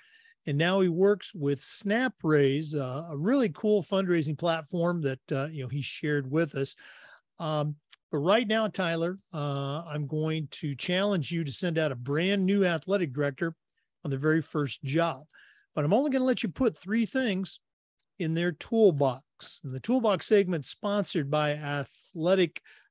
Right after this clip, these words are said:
uh, Director Surveys, uh, by Lifetrack. Uh, we're gonna hear from them after your suggestions. We'll do this a little bit differently today, but, uh, what three tools are gonna go, <laughs> going to go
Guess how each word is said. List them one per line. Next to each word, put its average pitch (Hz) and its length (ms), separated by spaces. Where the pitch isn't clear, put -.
uh, 156 160
Director 156 500
Surveys, 151 960
uh, 139 160
by 135 180
Lifetrack. 147 680
Uh, 147 80
we're 170 140
gonna 180 120
hear 220 200
from 190 160
them 202 200
after 185 580
your 175 260
suggestions. 147 760
We'll 147 100
do 170 160
this 165 180
a - 40
little 160 160
bit 151 160
differently 147 440
today, 135 360
but, 139 340
uh, 139 160
what 202 260
three 220 580
tools 151 720
are 143 80
gonna 156 220
go, 160 380
<laughs> - 120
going 196 460
to - 180
go 151 500